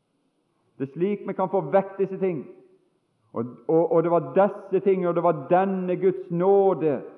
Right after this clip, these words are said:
denne Guds nådes herlighet, som Paulus kom til med de. Og det var det som skulle til for å ordne opp i disse saker her.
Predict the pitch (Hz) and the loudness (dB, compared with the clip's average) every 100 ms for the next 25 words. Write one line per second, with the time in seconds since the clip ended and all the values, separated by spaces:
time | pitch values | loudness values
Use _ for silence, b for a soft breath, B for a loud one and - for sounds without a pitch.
0 | - _ _ - 170 175 165 180 180 175 | -20 _ _ -2 0 0 0 -2 0 0
1 | 190 196 185 175 - - - - 170 202 | 4 4 4 0 -4 -16 -20 -2 2 4
2 | 208 208 190 175 135 - - - _ _ | 4 2 2 0 -2 -12 -20 -20 _ _
3 | _ _ _ _ _ _ _ _ _ _ | _ _ _ _ _ _ _ _ _ _
4 | _ - 135 147 147 139 139 139 123 135 | _ -6 -2 2 2 2 -2 -6 -4 -4
5 | 123 104 - 113 107 101 80 - _ _ | -4 -6 -6 -4 -4 -6 -8 -16 _ _
6 | _ _ _ _ _ _ - 110 117 117 | _ _ _ _ _ _ -10 -4 -2 0
7 | 135 135 131 - 123 117 135 117 87 - | 0 -2 -6 -4 -4 -2 -2 -2 -6 -14
8 | - _ _ - 120 117 113 113 110 110 | -20 _ _ -4 0 0 0 -2 -4 -6
9 | 104 104 110 104 104 90 92 | -8 -6 -4 -4 -4 -6 -8